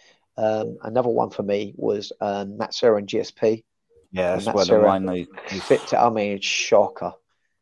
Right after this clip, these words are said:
Speaker 1: shocker. Um, yeah, I mean, it, it, uh, G S P was a massive favourite to win that fight,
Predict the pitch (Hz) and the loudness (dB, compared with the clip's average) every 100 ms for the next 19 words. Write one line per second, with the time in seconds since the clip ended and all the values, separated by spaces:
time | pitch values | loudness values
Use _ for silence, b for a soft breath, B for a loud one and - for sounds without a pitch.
0 | _ - - - 101 - 87 - _ - | _ -14 -8 -2 -2 -2 -10 -10 _ -20
1 | - _ - 104 107 101 95 95 98 _ | -20 _ -8 -6 -6 -8 -12 -16 -20 _
2 | _ _ _ _ _ _ _ _ 110 117 | _ _ _ _ _ _ _ _ 4 4
3 | 95 101 101 - _ 120 - - - _ | 4 -4 -8 -12 _ -14 -12 -16 -18 _
4 | _ - - 117 104 - 135 92 101 175 | _ -20 -10 -4 -4 -2 -6 -4 -8 -4
5 | 160 - - - - 92 87 85 - - | -4 -2 -4 -4 -2 -2 -2 -8 -12 -10
6 | 90 85 85 - 90 90 | -10 -10 -14 -8 -6 -6